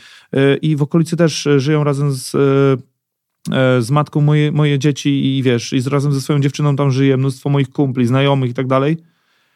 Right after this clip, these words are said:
Ja nie chciałbym tego wszystkiego tracić. I jeżeli nie chcemy tego tracić,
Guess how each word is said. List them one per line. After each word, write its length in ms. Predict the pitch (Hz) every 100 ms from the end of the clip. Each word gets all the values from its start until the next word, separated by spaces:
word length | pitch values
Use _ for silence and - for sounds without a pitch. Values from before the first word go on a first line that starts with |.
| _ _ _ - -
Ja 220 | 139 143
nie 140 | 170
chciałbym 260 | 175 151 139
tego 100 | 147
wszystkiego 300 | - - 165
tracić. 520 | 180 147 - - - _ _ _
I 80 | 170
jeżeli 280 | 170 165 185
nie 180 | 185 185
chcemy 320 | - 180 147
tego 200 | 147 139
tracić, 540 | 165 139 127 160 -